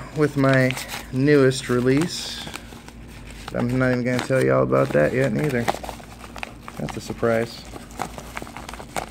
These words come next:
There we go. Did I get a new magnet? I'd love a new magnet. I got, like, fifty of those. All right, whatever.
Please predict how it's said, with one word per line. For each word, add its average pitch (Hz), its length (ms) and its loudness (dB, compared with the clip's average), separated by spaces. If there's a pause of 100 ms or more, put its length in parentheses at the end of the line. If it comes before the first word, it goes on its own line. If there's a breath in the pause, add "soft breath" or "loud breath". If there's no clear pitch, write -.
(1500)
There 160 240 6
we 113 140 4
go. 120 240 4
Did - 1160 -10
I - 40 -6
get 139 100 2
a 123 60 2
new 120 200 4
magnet? 131 440 2
I'd 117 100 0
love 123 160 4
a 113 40 0
new 107 220 0
magnet. 101 460 -2 (1200)
I - 60 -4 (300)
got, - 60 0
like, - 100 -2
fifty - 480 -4
of 92 80 -8
those. 90 300 -10 (1700)
All 104 60 -10
right, 90 280 -10
whatever. 90 380 -10